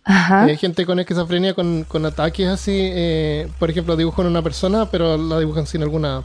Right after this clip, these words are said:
Speaker 2: parte, sin un brazo, por ejemplo, sin pierna, o las partes están desconectadas, y eso ayuda en el diagnóstico.
Speaker 1: Sí, sí, la película que les digo en Netflix es buenísima, la recomiendo mucho. Y ella también fundó, am,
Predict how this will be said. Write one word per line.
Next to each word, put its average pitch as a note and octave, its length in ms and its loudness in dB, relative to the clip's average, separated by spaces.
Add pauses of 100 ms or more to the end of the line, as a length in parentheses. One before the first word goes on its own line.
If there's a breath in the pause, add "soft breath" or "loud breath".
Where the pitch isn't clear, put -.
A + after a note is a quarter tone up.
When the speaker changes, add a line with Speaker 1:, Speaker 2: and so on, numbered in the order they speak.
Speaker 2:
parte, F#3 800 0 (540)
sin F#3 140 -2
un D#3 100 -2
brazo, G3 500 0
por F#3 100 0
ejemplo, F3+ 240 -2
sin D#3 160 -4
pierna, G3 600 0 (500)
o D#3+ 120 0
las D#3 140 -2
partes - 220 -6
están D#3+ 180 -2
desconectadas, F3 1040 0 (560)
y E3+ 120 2
eso F3 180 0
ayuda E3+ 280 2
en E3 100 -2
el D3+ 80 -4
diagnóstico. D3 480 -6 (240 loud breath)
Speaker 1:
Sí, A3 360 0
sí, G3 300 -2
la G#3+ 160 0
película A3+ 380 0
que C#4+ 100 -4
les C4+ 100 2
digo G#3+ 140 2
en G3+ 60 2
Netflix G#3+ 340 -2
es G3 160 0
buenísima, G#3 760 0
la G3 180 0
recomiendo F3+ 500 -4
mucho. G3+ 320 0 (480 soft breath)
Y A3 160 2
ella G#3 200 2
también A3 300 2
fundó, A3 640 2 (120)
am, F3+ 520 0